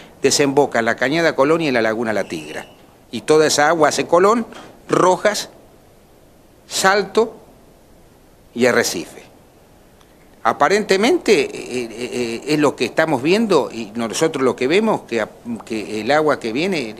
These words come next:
lo, lo que hemos visto de agua, que es imponente la cantidad de agua que viene, más el agua que viene de Roberto Cano, que desemboca en el arroyo Pergamino, perdón, en el arroyo La Ernestina,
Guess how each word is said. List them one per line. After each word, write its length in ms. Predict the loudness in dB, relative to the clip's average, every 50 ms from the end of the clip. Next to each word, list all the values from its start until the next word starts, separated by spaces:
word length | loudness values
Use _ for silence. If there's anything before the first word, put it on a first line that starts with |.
| -14
lo, 160 | -14 -10 -6
lo 140 | -6 -6 -4
que 100 | -2 -2
hemos 160 | -2 -2 -2
visto 260 | -2 -2 -2 -2 -2 0
de 140 | 2 2
agua, 280 | 2 2 2 0 -2 -2
que 100 | -4 -6
es 60 | -6
imponente 520 | -6 -6 -2 -2 -2 -2 -2 -4 -4 -4 -6
la 120 | -6 -6
cantidad 300 | -6 -8 -6 -4 -2 -2
de 100 | 0 0
agua 180 | 0 0 -2 -2
que 80 | -2
viene, 300 | -2 -2 -4 -4 -6 -10 -14 -18 -20 -20 -18 -6
más 220 | -2 -2 0 2
el 160 | 0 2 2
agua 260 | 2 2 4 2 2 2
que 140 | 2 2
viene 240 | 2 2 2 2 0
de 100 | 0 0
Roberto 480 | 0 2 2 2 2 2 0 0 -2 0
Cano, 300 | -2 -2 -2 -2 -4 -6
que 100 | -6 -6
desemboca 480 | -6 -6 -8 -8 -6 -6 -6 -6 -6
en 60 | -8 -6
el 100 | -4 -4
arroyo 340 | -4 -4 -4 -4 -4 -6 -4
Pergamino, 580 | -4 -4 -2 -2 0 0 0 0 0 -2 -4 -6 -14 -20 -20 -20 -20 -20 -20 -20 -20 -20 -2
perdón, 380 | 0 2 2 4 2 2 2 0
en 100 | -2 -2
el 120 | 0 0
arroyo 280 | 2 2 0 0 0 -2
La 80 | -2
Ernestina, 520 | -2 -4 -6 -2 -2 0 0 0 -2 -4